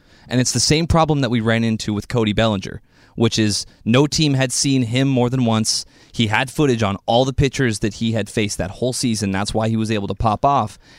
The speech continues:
And then immediately next season, he fell off dramatically because everybody had the footage on him. Everybody knew how to pitch to him.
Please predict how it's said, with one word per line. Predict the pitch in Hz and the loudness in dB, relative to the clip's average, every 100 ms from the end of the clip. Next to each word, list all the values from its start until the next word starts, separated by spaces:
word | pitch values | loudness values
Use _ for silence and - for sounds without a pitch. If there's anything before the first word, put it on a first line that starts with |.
| - | -4
And | 120 117 | 0 2
then | 127 117 - | 2 -2 -2
immediately | 131 123 143 165 160 143 135 | 2 4 4 4 2 4 2
next | 120 120 - | 2 0 -2
season, | 170 135 113 107 104 - - | 0 2 4 4 0 -6 -4
he | - 123 | 0 2
fell | 139 120 | 4 6
off | 113 104 - _ 113 | 4 2 -2 _ 0
dramatically | 117 101 95 92 82 - - - - - | 4 4 4 2 0 -6 -10 -12 -10 -2
because | 110 101 95 | 0 0 2
everybody | 113 113 131 | 2 4 2
had | 127 135 | 2 0
the | |
footage | 127 127 120 123 | 2 2 4 4
on | 117 | 4
him. | 113 117 - _ - | 2 0 -4 _ -4
Everybody | 101 107 110 120 | -2 2 2 4
knew | 117 113 | 4 4
how | 113 | 2
to | 113 | 2
pitch | 113 98 - | 0 -2 0
to | 104 | 0
him. | 101 | 2